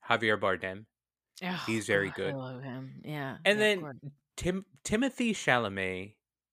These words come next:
Speaker 1: and
Speaker 2: Yeah.
Speaker 1: Zendaya, both of them. They're
Speaker 2: So
Speaker 1: just,
Speaker 2: good.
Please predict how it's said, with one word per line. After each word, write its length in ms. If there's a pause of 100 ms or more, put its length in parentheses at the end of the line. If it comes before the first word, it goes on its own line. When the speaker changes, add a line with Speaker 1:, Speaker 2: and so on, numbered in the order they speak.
(120)
Speaker 1:
and 140
Speaker 2:
Yeah. 0
Speaker 1:
Zendaya, 500
both 260
of 100
them. 240 (560)
They're 160
Speaker 2:
So 100
Speaker 1:
just, 180
Speaker 2:
good. 80